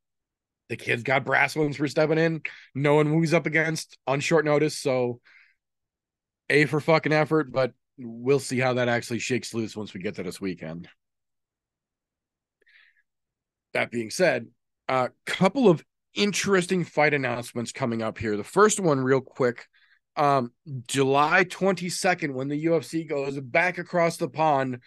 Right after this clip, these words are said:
for another London Fight Night card, we have got one, in my opinion, one of the most interesting matchups they might have been able to add to that card without realizing it was even an option. We have recently got confirmed, pen to paper contracts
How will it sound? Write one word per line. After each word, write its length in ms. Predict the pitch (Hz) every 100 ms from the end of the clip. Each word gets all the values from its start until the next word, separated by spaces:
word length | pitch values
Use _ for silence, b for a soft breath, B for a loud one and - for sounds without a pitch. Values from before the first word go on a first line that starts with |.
| b b -
for 200 | 160 156
another 440 | 151 151 170 180
London 600 | 156 139 143 156 156 147
Fight 360 | 123 - 156 156
Night 220 | 147 147
card, 480 | - 131 139 120 117
we 120 | 175
have 180 | 170 135
got 340 | 143 127 127 -
one, 640 | 123 120 127 143 208 196 160
in 140 | 151 123
my 220 | 123 135
opinion, 340 | 120 110 110
one 180 | 131 180
of 80 | 147
the 60 |
most 320 | 131 139 127 -
interesting 420 | 175 156 147 135
matchups 440 | 131 131 135 117
they 180 | - 151
might 240 | 147 170 180
have 80 |
been 100 | 123
able 220 | 127 131 135
to 120 | 147
add 380 | 147 165 127 127 b b _ -
to 180 | 160 147
that 240 | 147 147
card 240 | 165 156
without 260 | 127 151 151
realizing 400 | 160 156 147 147
it 240 | 165 196
was 160 | 147 120
even 280 | 131 131 139
an 100 | 147
option. 540 | 160 190 - 185 156 _ b b b _
We 220 | 123 185
have 220 | 180 170 135
recently 520 | 165 180 185 180 160
got 340 | 135 160 170 - _ _
confirmed, 680 | - 190 156 - 190 165 131
pen 220 | 156 196
to 80 | 185
paper 340 | 170 185 185
contracts 540 | 170 170 175 165 170